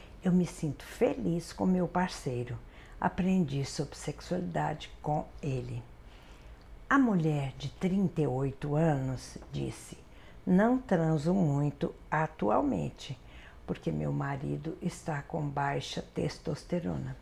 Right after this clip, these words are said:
A mulher de quarenta e oito anos foi muito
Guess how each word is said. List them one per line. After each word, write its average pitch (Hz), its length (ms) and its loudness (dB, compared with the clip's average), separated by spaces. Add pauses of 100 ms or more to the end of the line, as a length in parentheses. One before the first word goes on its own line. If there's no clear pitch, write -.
(1500)
A 254 180 6
mulher 156 420 4
de - 120 -12
quarenta 151 560 0
e 131 80 0
oito 131 480 -2
anos 139 640 2
foi 156 260 2 (100)
muito 175 720 2